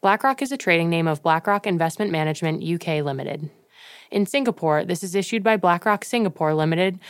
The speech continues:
co-registration number two zero zero zero, one zero one, four three N.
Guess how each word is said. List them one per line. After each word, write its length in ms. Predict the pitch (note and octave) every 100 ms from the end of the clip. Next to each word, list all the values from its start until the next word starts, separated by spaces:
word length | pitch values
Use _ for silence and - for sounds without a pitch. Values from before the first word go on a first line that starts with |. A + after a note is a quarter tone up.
| - _
co-registration 800 | G#3 G3+ F#3+ F3 - E3+ F3+ A#3+
number 460 | E3 D3 C#3+ D3+ D3+ -
two 200 | G#3 E3+
zero 320 | D#3+ E3 G3+
zero 320 | A3 A#3 A#3+
zero, 440 | E3 D3 C#3+ D3 D3 _ _
one 240 | E3+ F3
zero 280 | F3+ G#3+ A#3+
one, 380 | G#3+ D3+ D3+ D#3 - _
four 260 | - F#3 E3+
three 300 | D#3+ D#3+ D3+
N. 340 | C#3+ C3 C#3